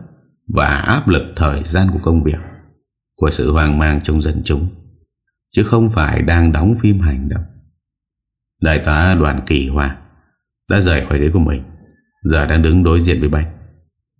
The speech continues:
Không phải chỉ vì Linh Đan cũng là bạn gái của Vũ Phương Đăng mà cậu gộp nó vào vụ hoa sen, rồi vì nhân chứng trong vụ Mai Thủy Lê cũng nhìn thấy người mặt quỷ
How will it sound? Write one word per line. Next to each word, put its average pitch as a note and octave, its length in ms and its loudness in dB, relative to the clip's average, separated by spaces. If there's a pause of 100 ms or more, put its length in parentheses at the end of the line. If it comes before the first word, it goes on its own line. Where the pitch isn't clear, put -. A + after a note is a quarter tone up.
(500)
Không G#2+ 280 4
phải C2+ 360 0
chỉ C#2+ 180 -2
vì C#2 200 -2
Linh E2 260 2
Đan E2+ 220 4 (460)
cũng - 220 0
là F2 200 2
bạn D#2 300 0
gái D2+ 260 2
của - 80 0
Vũ D2 280 0
Phương D2 200 0
Đăng D2 160 -4 (640)
mà D2 220 2
cậu C#2+ 180 0
gộp D2 280 0
nó G2 120 2
vào D2 320 0
vụ C#2+ 180 -2
hoa D#2+ 200 2
sen, D#2+ 260 -2 (1300)
rồi E2+ 180 2
vì C#2+ 200 2
nhân F#2 280 4
chứng G#2 260 2
trong A2 220 4
vụ A1+ 260 2
Mai G#2+ 360 2
Thủy C#2 280 0
Lê F2 240 2 (840)
cũng D#3 280 2
nhìn D2+ 280 2
thấy F#2 220 2
người E2 360 2
mặt C2+ 320 -2
quỷ C2+ 300 -2